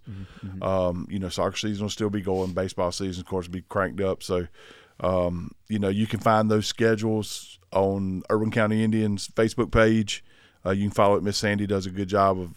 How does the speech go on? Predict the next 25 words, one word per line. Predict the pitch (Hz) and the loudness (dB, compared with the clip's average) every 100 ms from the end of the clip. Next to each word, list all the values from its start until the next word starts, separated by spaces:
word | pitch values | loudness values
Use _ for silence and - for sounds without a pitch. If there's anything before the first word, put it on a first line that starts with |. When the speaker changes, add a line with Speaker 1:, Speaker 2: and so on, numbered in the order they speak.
| - | -8
Speaker 3:
of | 85 - | -8 4
putting | 110 85 | 4 4
that | 101 101 | 2 2
out | 98 - | 2 0
there. | 104 98 92 | -2 -2 -4
Speaker 1:
Yeah. | 104 - - _ - | -10 -10 -20 _ -2
Speaker 3:
Um, | 92 90 90 87 - | 0 2 0 -4 -4
and | 85 90 90 - - | -4 -4 -6 -8 -8
you | 101 | -8
can | 95 98 | -6 0
find | 110 104 101 95 | 2 2 2 -2
the | 95 104 | 0 0
other | 101 | 0
schedules | 98 - 107 104 107 95 | -2 0 0 0 -4 -4
either | 101 98 92 | -4 0 0
on | 90 | 0
the | 87 | -2
middle | 113 123 | -2 -2
school, | - 135 131 127 120 - - _ | 2 4 6 6 2 -8 -20 _
uh, | - - | 0 2
uh, | 101 92 87 82 80 - | 2 2 2 0 -2 -4
or | 92 90 | -2 0
high | 110 110 | 2 2
school, | 104 110 107 101 90 - - | 2 0 0 0 -6 -14 -6
um, | 95 82 85 80 | -4 -2 -6 -12